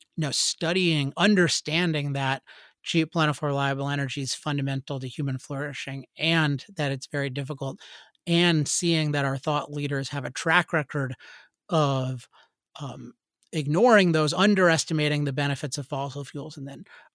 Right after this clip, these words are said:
overestimating the risks, that really made me afraid that, I mean, I basically knew that whatever they're proposing today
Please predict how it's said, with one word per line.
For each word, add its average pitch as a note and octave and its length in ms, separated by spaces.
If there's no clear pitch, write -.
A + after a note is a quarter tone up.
overestimating D3 1300
the C#3+ 80
risks, F#3 640
that D3 320
really E3+ 500
made D3 280
me C#3 220
afraid C3+ 540
that, C3 280
I D#3+ 160
mean, D3+ 140
I C3+ 80
basically C#3 480
knew E3 420
that D#3 220
whatever D#3 520
they're D3 220
proposing C#3+ 680
today D3 640